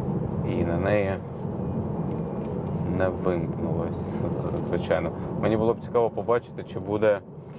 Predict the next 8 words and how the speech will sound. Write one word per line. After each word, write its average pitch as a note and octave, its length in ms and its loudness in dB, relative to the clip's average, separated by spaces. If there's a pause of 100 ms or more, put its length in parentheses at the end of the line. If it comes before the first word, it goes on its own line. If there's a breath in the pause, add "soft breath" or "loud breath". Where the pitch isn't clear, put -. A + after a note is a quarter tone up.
(440 loud breath)
немає, G2 400 0
на E2+ 120 -6
жаль, E2 260 -2
у E2+ 40 -6
нас E2+ 220 -8
на F2 60 -6
дорозі F2+ 400 0
ніяких F2+ 320 0